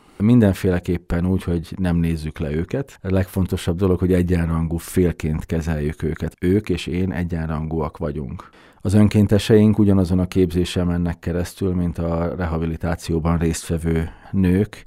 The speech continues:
Pontosan azért, hogy tudják, amikor bekerülnek önkéntesként, akár, ö, oktatóként, akár más módon, eszükbe ne jusson az, hogy én jobb vagyok, vagy több vagyok. Az egyetlen dolog, ami miatt én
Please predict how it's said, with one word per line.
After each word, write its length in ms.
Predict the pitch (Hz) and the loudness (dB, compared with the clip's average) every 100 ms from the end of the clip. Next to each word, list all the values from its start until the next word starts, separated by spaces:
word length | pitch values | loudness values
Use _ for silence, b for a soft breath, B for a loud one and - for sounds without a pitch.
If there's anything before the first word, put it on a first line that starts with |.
| - | -4
Pontosan 540 | - 143 110 95 98 | 4 4 4 2 2
azért, 560 | 104 107 - 78 - - _ _ | 2 2 -2 -6 -8 -20 _ _
hogy 320 | - 92 87 | -4 0 0
tudják, 520 | - - 98 82 80 | -2 0 2 2 0
amikor 360 | 87 82 - 85 | 0 -2 -2 -2
bekerülnek 640 | 87 85 87 82 78 76 | -2 -2 -2 -2 -4 -4
önkéntesként, 840 | 82 82 82 80 78 - - 80 76 | -4 -4 -4 -6 -6 -6 -4 -4 -4
akár, 480 | - 87 85 80 - | -4 -2 -2 -2 -2
ö, 260 | 82 82 80 | -4 -2 -2
oktatóként, 840 | - - 87 - 80 - 78 78 - | -4 -4 -6 -2 -4 -4 -6 -6 -6
akár 560 | - - 82 78 80 | -8 -6 -4 -2 -2
más 320 | 85 80 78 | -2 -2 -4
módon, 480 | - 82 82 98 107 - - | -4 -2 0 0 -2 -6 -6
eszükbe 440 | 95 - 85 82 | -4 -2 -2 -2
ne 120 | 80 | 0
jusson 340 | 87 85 - 73 | -2 -4 -6 -6
az, 320 | 73 101 - B B B | -4 -6 -8 B B B
hogy 200 | - 90 | -10 -2
én 140 | 85 82 | 0 2
jobb 260 | 85 76 | 0 -2
vagyok, 300 | 80 76 76 | -6 -8 -6
vagy 140 | 82 - | -6 -6
több 260 | 82 73 | -6 -6
vagyok. 380 | 76 78 - - b | -6 -8 -10 -16 b
Az 100 | - | -2
egyetlen 440 | 92 101 90 95 85 | 2 4 2 0 2
dolog, 280 | 95 92 90 | 2 2 2
ami 160 | 87 | 2
miatt 440 | 85 87 85 - - | 0 0 -2 -6 -6
én 380 | 92 92 90 | 0 2 2